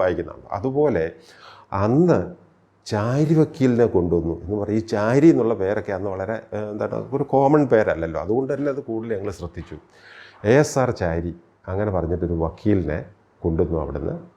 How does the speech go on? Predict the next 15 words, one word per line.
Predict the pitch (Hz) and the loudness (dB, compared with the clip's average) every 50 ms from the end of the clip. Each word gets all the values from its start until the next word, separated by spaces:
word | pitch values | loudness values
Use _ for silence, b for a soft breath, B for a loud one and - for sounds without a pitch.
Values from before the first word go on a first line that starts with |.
| 104 107 | -4 -4
ഈ | 104 - | -2 -2
പറഞ്ഞ | 101 90 90 101 101 | -4 -4 -2 -2 0
പോലെ, | 104 107 107 110 - - - 82 87 | 0 -2 -2 -6 -8 -10 -8 -4 -2
ഏഹ്, | 90 87 87 87 90 92 | -2 -2 -2 -2 0 2
ഒരു | 95 104 117 110 | 4 4 4 4
ദിവസത്തെ | 98 92 98 95 - - - - - 107 104 - - - _ - 90 87 | 4 2 2 2 0 -2 -4 -2 -2 -2 -2 -4 -8 -12 _ -10 -8 -6
ഇത് | 85 85 92 87 | -4 -4 -4 -4
അപ്പിയർ | 82 87 - 101 104 107 104 | -4 0 2 4 4 6 4
ചെയ്യാനായിട്ട് | 92 90 90 92 95 92 87 - 90 | 4 2 2 2 0 -2 -2 -4 -4
എത്രയോ | 85 - 90 98 104 104 101 | -4 0 0 2 2 2 0
ലക്ഷം | 90 - - 98 98 92 | -2 -4 -6 -6 -4 -4
രൂപ | 90 90 95 92 101 - - - | -2 -2 -2 -2 -4 -8 -8 -8
കൊടുത്തിട്ടൊക്കെയാണ് | - 110 110 - 92 - - 80 92 87 85 87 82 | -6 -6 -6 -6 -8 -12 -12 -10 -8 -8 -6 -6 -8
കൊണ്ടിരുന്നത്. | 80 78 73 76 78 78 85 - 170 - B B B B B B B B - 104 | -8 -8 -12 -12 -14 -14 -14 -14 -16 -16 B B B B B B B B -2 0
എന്തായാലും | 117 143 139 117 104 95 92 98 110 | 2 4 4 4 4 2 2 2 0